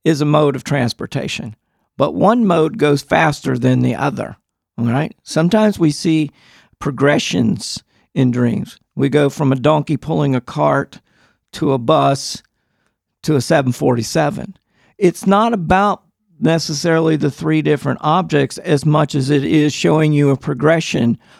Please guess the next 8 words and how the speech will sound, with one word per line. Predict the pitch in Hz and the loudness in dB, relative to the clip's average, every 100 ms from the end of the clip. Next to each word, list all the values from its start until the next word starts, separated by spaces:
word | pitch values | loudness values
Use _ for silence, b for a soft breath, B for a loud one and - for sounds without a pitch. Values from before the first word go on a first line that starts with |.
| b | b
of | - 123 139 | -2 -2 0
growing | 147 151 165 175 | 2 2 2 2
in | 190 | 0
size | 185 165 139 135 131 127 - - _ _ _ _ _ - | -2 -2 0 2 0 -2 -6 -14 _ _ _ _ _ -6
and | 156 151 175 180 - | -4 0 0 0 -2
accuracy | 147 139 - 151 135 - 135 127 - | -2 -2 0 -2 -2 -2 -2 -4 -4
and | 135 156 196 | -2 0 0
speed | - - 139 127 123 120 - | -2 -6 -4 -2 -2 -2 -6